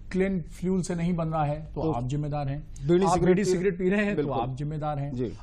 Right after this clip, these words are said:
Speaker 1: आप छोटी भट्टी चला रहे हैं, उस पे चाय बना रहे हैं, चाय का खोखा चला रहे हैं
Speaker 2: जी।
Speaker 1: तो आप जिम्मेदार हैं।
Speaker 2: जी।
Speaker 1: तो रोज शाम को ये सोचिए और उसमें सुधार लाने की कोशिश करिए या उसके जो नियामक नियम हैं,
Speaker 2: जी।
Speaker 1: for example, सेंट्रल पॉल्यूशन कंट्रोल बोर्ड बना है,
Speaker 2: जी।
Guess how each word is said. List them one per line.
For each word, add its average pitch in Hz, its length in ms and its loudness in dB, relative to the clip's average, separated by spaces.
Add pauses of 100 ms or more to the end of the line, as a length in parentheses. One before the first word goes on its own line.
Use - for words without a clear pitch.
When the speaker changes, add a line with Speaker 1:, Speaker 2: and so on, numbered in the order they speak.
Speaker 1:
आप 170 220 0
छोटी 180 260 -2
भट्टी 147 260 -2
चला 165 260 0
रहे 180 160 0
हैं, 180 80 -2
उस 175 160 -4
पे 180 160 0
चाय 156 240 0
बना 165 220 -2
रहे 160 140 -4
हैं, 156 140 -2
चाय 143 200 0
का 147 120 -4
खोखा 147 300 -4
चला 147 260 -2
रहे 143 140 -2
हैं 135 140 -4
Speaker 2:
जी। 123 100 -4 (220)
Speaker 1:
तो 165 60 -2
आप 117 200 -2
जिम्मेदार 101 420 -6
हैं। 98 180 -10
Speaker 2:
जी। 127 140 -4 (160)
Speaker 1:
तो 240 80 2
रोज 247 240 0
शाम 202 240 -4
को 208 100 -4
ये 190 140 0
सोचिए 151 400 -4
और 175 240 -4
उसमें 165 260 -6
सुधार 135 340 -4
लाने 143 220 -2
की 156 120 -4
कोशिश 147 320 -6
करिए 156 380 -4 (340)
या 202 100 2
उसके 202 260 -2
जो 185 140 0
नियामक 156 480 -2
नियम 156 380 0
हैं, 110 380 -6
Speaker 2:
जी। 123 200 -4 (200)
Speaker 1:
for 151 100 0
example, 143 380 -2
सेंट्रल 143 300 -4
पॉल्यूशन 139 380 -2
कंट्रोल 135 320 -4
बोर्ड 135 220 0
बना 131 180 -2
है, 120 120 -4
Speaker 2:
जी। 131 140 -2